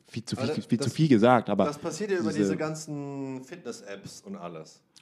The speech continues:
Speaker 1: Ja, wenn die eine Verbindung zu, zu, äh, Spotify
Speaker 2: Ja,
Speaker 1: haben,
Speaker 2: okay.
Speaker 1: was, was, dann ist es möglich, ja.
Speaker 2: Klar, ach so, du beziehst jetzt vor allem die Verbindung zu Musik.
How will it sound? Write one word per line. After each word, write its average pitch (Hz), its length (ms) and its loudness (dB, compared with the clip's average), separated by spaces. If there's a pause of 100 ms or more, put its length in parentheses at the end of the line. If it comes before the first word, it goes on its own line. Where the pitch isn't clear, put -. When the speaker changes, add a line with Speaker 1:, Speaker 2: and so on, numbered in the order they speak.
(300)
Speaker 1:
Ja, 117 260 2
wenn 110 120 2
die 120 100 2
eine 123 120 8
Verbindung 147 500 4
zu, 110 440 -2
zu, 107 360 -8
äh, - 880 -10
Spotify 139 460 0
Speaker 2:
Ja, 87 140 -2
Speaker 1:
haben, 160 520 2 (120)
Speaker 2:
okay. - 80 -12
Speaker 1:
was, 117 320 0 (120)
was, - 340 -10 (340)
dann 127 560 2
ist 139 120 -4
es 139 120 -2
möglich, - 520 0
ja. - 260 0 (260)
Speaker 2:
Klar, 156 460 -8
ach 135 80 -12
so, - 420 -10 (180)
du 170 80 -8
beziehst 156 540 -14
jetzt 143 180 -16
vor 143 160 -14
allem 147 240 -12
die 143 80 -12
Verbindung 127 560 -14
zu - 120 -20
Musik. 101 360 -14